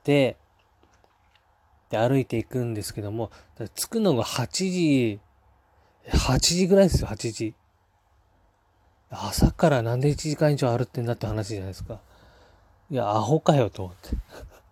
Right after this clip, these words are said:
<laughs> でもその時なんかそれが普通っていうか、それが当たり前で、なんならその、時間までに来れないやつはありえないみたいな感じになってたんで、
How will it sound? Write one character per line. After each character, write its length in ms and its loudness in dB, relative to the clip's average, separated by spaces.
<laughs> 680 -20
で 80 2
も 80 4
そ 180 4
の 60 4
時 220 -2
な 100 2
ん 40 -4
か 60 -2
そ 200 -2
れ 120 4
が 140 4
普 140 -8
通 400 2
っ 40 -14
て 140 -6
い 40 2
う 40 -2
か、 180 -4
そ 140 -6
れ 80 0
が 80 0
当 80 2
た 100 -2
り 120 -2
前 240 -2
で、 260 -6
な 280 -4
ん 80 0
な 80 2
ら 80 0
そ 120 -4
の、 320 -4
時 240 -6
間 320 0
ま 100 2
で 80 -2
に 160 -6
来 120 -2
れ 80 0
な 120 2
い 40 2
や 80 0
つ 100 -10
は 80 -6
あ 120 2
り 140 6
え 60 4
な 100 0
い 40 -4
み 80 -6
た 80 -8
い 40 -6
な 80 -6
感 160 -6
じ 80 -6
に 40 -6
な 80 -6
っ 40 -8
て 80 -14
た 60 -4
ん 120 -10
で、 260 -12